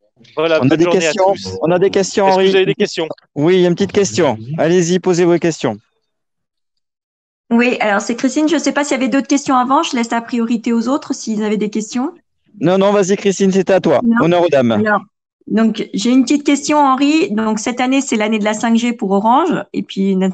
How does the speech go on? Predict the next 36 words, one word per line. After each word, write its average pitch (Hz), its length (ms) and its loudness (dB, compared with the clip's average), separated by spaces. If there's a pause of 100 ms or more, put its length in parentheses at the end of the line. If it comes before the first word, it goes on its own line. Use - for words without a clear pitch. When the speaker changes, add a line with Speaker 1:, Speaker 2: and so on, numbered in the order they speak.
(100)
Speaker 3:
et 175 180 -4
certainement 208 440 -2
pour 202 80 -2
les 196 120 0
autres 202 140 -2
opérateurs. 208 600 -2 (480)
Pour 214 100 -4
la 233 100 0
prochaine 262 400 -2
édition 262 380 -2
du 247 120 0
Vendée 226 280 0
Globe, 254 220 0 (100)
quels, 226 280 -2
euh, 214 300 0
quels 220 220 -4
usa-, 247 320 0
usages 226 420 -2
on 226 120 0
aura 226 260 -2
de 208 80 -4
la 202 80 0
cinq 208 280 -4
G ? 247 360 -2
Qu'est-ce 233 160 -6
qu'on 214 140 -4
aura 240 180 0
comme 202 240 -4
innovation 247 640 0 (160)
sur - 160 -8
le 196 100 0
Vendée 190 260 0
Globe ? 180 340 -2 (1700)
Speaker 1:
Alors, 143 320 0 (800)
moi, 165 680 -2
j'espère 185 640 0